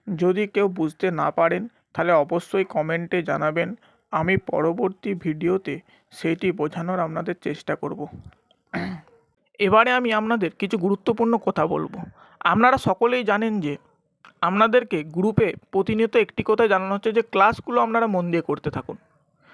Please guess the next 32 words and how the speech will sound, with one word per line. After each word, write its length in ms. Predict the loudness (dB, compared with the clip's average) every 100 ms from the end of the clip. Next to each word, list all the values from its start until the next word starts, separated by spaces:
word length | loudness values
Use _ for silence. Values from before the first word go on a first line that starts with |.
| _ _
কারণ 340 | 2 4 0 -6 _ _ -4
আপনাদের 380 | 0 2 2 0
পরীক্ষায় 480 | 0 -4 -2 0 2
পাস 260 | 2 2
করতে 320 | -2 -8 -6 -8
হবে। 180 | -8 -14 _ _ -20 _ -20 -20 -18 0
তাই 140 | 2 2
পরীক্ষায় 480 | 0 -2 0 0
যদি 200 | 2 0
পাস 280 | 4 4 2
করতে 300 | -2 -2 2
হয়, 160 | 2 0 -6 0
তাহলে 180 | 4 6
আপনাদেরকে 680 | 4 2 0 0 0 -2 -4 _ _ 0
পরীক্ষার 460 | 0 2 0 0
জন্য 400 | 2 0 0 -2 -6 _ -4
প্রিপারেশন 480 | 2 4 4 0 -4
নিতে 200 | -2 -2
হবে, 180 | -2 -4 _
অর্থাৎ 300 | 0 2 2 2
ক্লাসগুলো 420 | 2 2 0 -2 -2
আপনাদের 320 | 0 0 0
মন, 220 | -2 -4 -4 -4
মন 460 | -4 0 2 2 2
দিয়েই 160 | 2
করতে 300 | 2 0 -2
হবে। 200 | -4 -4 -10 -14 _ _ 2
তাই 220 | 4 4
আমি 260 | 2 0 -2
সকলকে 420 | -2 0 0 0
বলবো, 340 | 0 2 2 0 0
এর 160 | -2